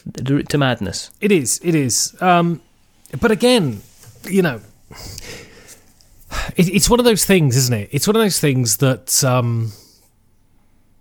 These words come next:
Speaker 2: if I was making two grand a month, frankly, I, I, I would care a lot less. I would be a lot more, I, I think I'm very enthusiastic about the job I do, but I would be, there would be a lot less soul searching,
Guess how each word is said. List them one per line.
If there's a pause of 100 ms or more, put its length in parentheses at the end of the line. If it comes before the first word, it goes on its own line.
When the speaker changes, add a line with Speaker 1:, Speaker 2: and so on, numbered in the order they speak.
(360)
Speaker 2:
if
I
was
making
two
grand
a
month, (1300)
frankly, (120)
I,
I, (160)
I
would
care
a
lot
less.
I
would
be
a
lot
more, (400)
I,
I
think
I'm
very
enthusiastic
about
the
job
I
do,
but
I
would
be, (280)
there
would
be
a
lot
less
soul
searching,